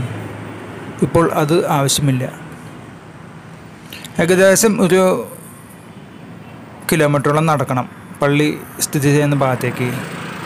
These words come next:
പതുക്കെ ഞാൻ അങ്ങോട്ടേക്ക് നടക്കുകയാണ്. അങ്ങകലെ പള്ളി വെളുത്ത രണ്ട് ഗോപുരങ്ങളാൽ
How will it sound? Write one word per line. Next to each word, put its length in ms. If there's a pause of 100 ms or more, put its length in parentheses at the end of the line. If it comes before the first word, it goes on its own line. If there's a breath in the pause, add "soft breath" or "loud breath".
(760)
പതുക്കെ 360
ഞാൻ 120 (120)
അങ്ങോട്ടേക്ക് 440 (220)
നടക്കുകയാണ്. 640 (2000)
അങ്ങകലെ 460 (420)
പള്ളി 300 (1300)
വെളുത്ത 420
രണ്ട് 260 (120)
ഗോപുരങ്ങളാൽ 640